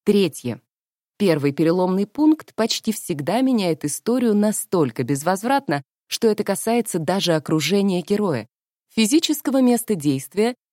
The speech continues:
или состава второстепенных персонажей. Четвертое. Первый переломный пункт представляет собой нечто, обязательно вызывающее сильную и необратимую реакцию главного героя. Первый переломный пункт —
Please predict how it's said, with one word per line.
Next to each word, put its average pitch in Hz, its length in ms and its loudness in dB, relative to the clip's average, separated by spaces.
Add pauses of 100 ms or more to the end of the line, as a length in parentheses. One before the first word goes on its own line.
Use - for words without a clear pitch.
(180)
или 214 240 0
состава 196 600 0
второстепенных 175 840 -2
персонажей. 170 720 -2 (1120)
Четвертое. 143 800 -2 (640)
Первый 208 340 4
переломный 196 600 2
пункт 294 440 0
представляет 262 640 -2
собой 214 360 0
нечто, 185 720 0 (260)
обязательно 170 720 -2
вызывающее 180 760 0
сильную 196 680 0
и 214 100 0
необратимую 185 760 0
реакцию 196 560 -2
главного 151 500 0
героя. 127 500 -4 (1200)
Первый 151 340 2
переломный 160 560 0
пункт — 247 420 -2